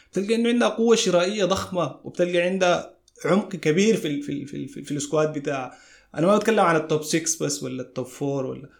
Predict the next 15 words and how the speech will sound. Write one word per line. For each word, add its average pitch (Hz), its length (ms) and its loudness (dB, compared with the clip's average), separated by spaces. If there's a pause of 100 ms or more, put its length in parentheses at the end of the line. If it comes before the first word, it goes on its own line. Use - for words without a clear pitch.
(120)
بتكلم 220 320 2
حتى 214 240 0
عن 151 140 2
فرق 175 240 0
زي 143 240 -2
نيوكاس، 135 560 0
زي، 135 600 -4
آه، 123 380 -4
أستون 135 340 0
فيلا، 160 460 2
زي 131 180 -2
ويست 151 340 0
هام. 147 400 0
الأندية 175 480 -2
دي، - 240 -10